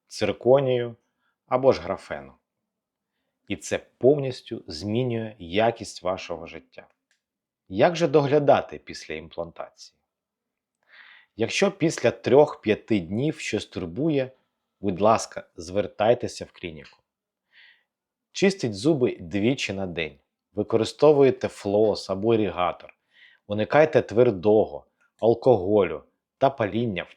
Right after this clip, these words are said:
перші дні після операції. Обов'язково приходьте на профілактичні огляди двічі на рік.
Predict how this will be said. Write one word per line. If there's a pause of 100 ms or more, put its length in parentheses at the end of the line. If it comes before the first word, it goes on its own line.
(100)
перші
дні
після
операції. (800)
Обов'язково
приходьте
на
профілактичні
огляди (400)
двічі
на
рік.